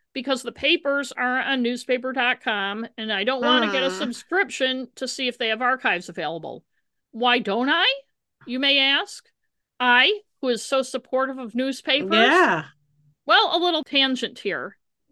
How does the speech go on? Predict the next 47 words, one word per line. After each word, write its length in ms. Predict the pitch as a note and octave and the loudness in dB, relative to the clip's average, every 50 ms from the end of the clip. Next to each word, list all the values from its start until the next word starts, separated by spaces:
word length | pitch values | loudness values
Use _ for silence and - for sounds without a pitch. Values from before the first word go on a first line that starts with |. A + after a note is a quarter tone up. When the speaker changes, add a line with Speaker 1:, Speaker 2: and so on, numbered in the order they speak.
| _ _ _ _ _ _ - | _ _ _ _ _ _ -4
Speaker 1:
Remember 380 | C4 C4+ C#4 D4 F4+ G#4 G#4+ | 0 2 2 2 2 2 2
how 140 | F4+ G4+ G4 | 2 2 2
I 100 | F4+ E4 | 2 0
said 280 | F4 - - D4+ D4+ C#4+ | 0 -2 -2 -2 -2 0
they 120 | D#4 C#4+ | -2 -2
won 160 | C#4+ C4+ C#4 | -2 -2 -2
a 80 | C4+ C4 | -4 -4
Pulitzer? 720 | B3+ C4+ B3 A#3+ A#3+ A#3+ B3 - - D4 D#4 F4 F4+ F#4 - _ _ _ _ _ _ _ - | -4 -4 -2 0 -2 -2 -2 -4 -6 -4 -4 -4 -6 -10 -14 _ _ _ _ _ _ _ -4
That 140 | C4 C#4+ D4 | -2 -2 0
was 140 | F#4+ G4+ G4+ | 0 0 0
in 120 | G4 D4+ | 0 2
nineteen 400 | B3+ A3+ A#3+ C4 C#4+ - F4 E4+ | 2 2 2 2 0 -2 -6 -4
eighty-eight 600 | F4 F4 F#4 F#4+ F4 B3+ F3 F#3 G#3+ A3+ - - | -2 -2 0 0 0 2 2 0 0 -2 -4 -8
for 80 | - B3+ | -8 -8
the 80 | A#3 | -8
coverage 460 | A3 - C4 C4+ C4 C4 C#4+ C#4 B3 C#4 | -4 -2 -2 0 0 0 -4 -4 -2 -4
of 120 | B3+ G3+ | -4 -2
the 80 | A#3 G#3 | -2 -2
Willie 320 | G3 G#3+ A3+ A#3 B3 A#3+ | 0 0 0 0 -2 -2
Horton 380 | A3 - D4+ D4+ D4 A#3+ A3+ A3 | -2 -2 -2 -2 -2 -4 -6 -6
case. 500 | - A3+ D#3+ A2 G2 - - - - - _ | -4 -4 -4 -4 -6 -10 -16 -18 -20 -20 _
Some 300 | - - - D4+ C#4 C#4+ | -16 -6 -2 -2 0 0
people 260 | C4+ E4+ D4 C4 D#4 | 0 -2 -2 -2 -2
of 80 | D#4+ D4 | -2 -2
a 60 | D#4+ | -2
certain 340 | D#4+ - - F4 D4 C#4 D#4 | -4 -2 -2 -2 0 0 2
age 380 | D#4 D#4 D#4 D#4+ D4 C4+ - B3+ | 2 2 2 2 0 -2 -8 -12
from 200 | - - C4 B3+ | -10 -8 -6 -6
this 160 | C4 B3+ - | -6 -6 -6
part 220 | - - D4 C#4+ | -4 -2 -2 -2
of 80 | D#4 D#4+ | -2 -4
the 80 | F#4 | -6
country 460 | - - D4 B3+ B3 - - B3+ C4 C4+ | -4 -2 -2 -2 -2 -4 -6 -6 -4 -4
who 100 | - F3+ | -4 -2
Speaker 2:
Yeah. 120 | F3 E3+ | -2 0
Speaker 1:
follow 320 | A3+ G#3 A3+ B3 C4 C4+ | 2 2 2 2 0 -2
politics 760 | C4 - E4+ E4+ F4 F#4+ F#4+ D#4 B3+ - A#3 A3 G#3 - - - | -2 0 2 4 4 4 2 0 -2 -4 -6 -8 -8 -10 -10 -8
may 160 | C4+ C4+ C4+ | -6 -2 -2
recognize 520 | C#4 D4 D4+ D4+ D4 B3+ G#3+ E3 F3 - | -2 -2 -2 -4 -4 -4 -4 -4 -4 -6
that 200 | - F3+ B2 - | -6 -6 -8 -8
name. 300 | E3 E3 A#2+ F#2+ A#2 A#3+ _ _ _ _ | -10 -10 -12 -12 -14 -18 _ _ _ _
Willie 300 | - C4 D4 F4+ G#4+ G#4+ | 2 4 6 6 6 4
Horton 380 | G4 E4+ F4+ D4+ D4 C4+ D4+ D#4+ | 4 4 2 2 2 0 -2 -4
was 160 | D4 B3+ - | -6 -6 -6
a 20 | |
convicted 460 | - B3 A#3 G#3 A#3+ A#3 A#3+ - C#4+ B3 | -8 -8 -4 -2 -2 -2 -2 -2 0 0
murderer 640 | C4+ C#4 D#4 F#4 E4+ F4 A#3+ F#3 D#3 F3 A3 B3 | 2 2 2 0 0 0 0 0 -2 -2 -4 -6